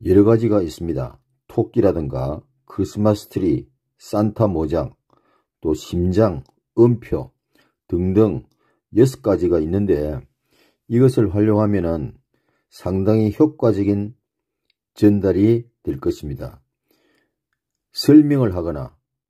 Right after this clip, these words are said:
혹은 설교, 강의, 그리고, 에, 음악, 자막을 넣는데 이러한 방법을 사용하면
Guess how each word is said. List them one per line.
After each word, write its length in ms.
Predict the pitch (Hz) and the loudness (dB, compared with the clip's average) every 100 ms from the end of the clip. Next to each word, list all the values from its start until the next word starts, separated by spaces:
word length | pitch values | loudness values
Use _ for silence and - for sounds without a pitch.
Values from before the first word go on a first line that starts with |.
| _ _ _ _ _ - | _ _ _ _ _ 2
혹은 420 | 110 117 117 - | 4 4 2 -4
설교, 800 | - - 123 110 110 80 69 _ _ _ _ | -6 2 4 4 2 2 -4 _ _ _ _
강의, 640 | - 76 85 101 107 67 - _ _ _ _ _ _ - | -12 -8 -4 0 0 -2 -8 _ _ _ _ _ _ -2
그리고, 640 | 101 104 90 87 82 _ _ _ _ _ _ _ | 4 6 6 2 0 _ _ _ _ _ _ _
에, 320 | 78 - 131 _ - | -20 -16 -16 _ 4
음악, 440 | 151 135 98 _ _ _ _ | 6 6 0 _ _ _ _
자막을 580 | - 117 127 123 110 95 | 2 2 4 4 4 2
넣는데 640 | 90 104 110 92 80 73 67 _ _ _ _ _ 127 | 2 0 0 0 -2 -4 -10 _ _ _ _ _ 0
이러한 340 | 127 123 107 | 4 4 2
방법을 400 | 113 113 107 98 | 0 0 0 -2
사용하면 680 | - 90 98 98 82 67 | 0 0 2 0 -4 -8